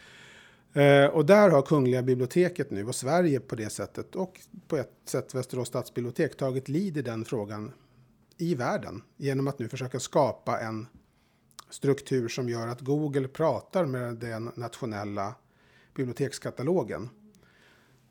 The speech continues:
Så att utifrån de sökord och annat som finns i den nationella katalogen, när du googlar, så ska du också kunna nu få upp som Google-träffar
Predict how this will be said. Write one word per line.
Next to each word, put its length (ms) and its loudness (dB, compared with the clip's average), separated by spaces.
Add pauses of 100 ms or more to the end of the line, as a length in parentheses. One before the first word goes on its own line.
Så 160 -2
att 160 -2
utifrån 300 2
de 160 6
sökord 600 8
och 60 10
annat 200 2
som 140 0
finns 280 2
i 20 0
den 80 2
nationella 440 -2
katalogen, 540 -2
när 100 2
du 160 0
googlar, 680 2 (540)
så 140 -8
ska 160 -2
du 80 2
också 240 0
kunna 260 -4
nu 120 -2
få 140 -6
upp 340 -2
som 180 -2
Google-träffar 960 -4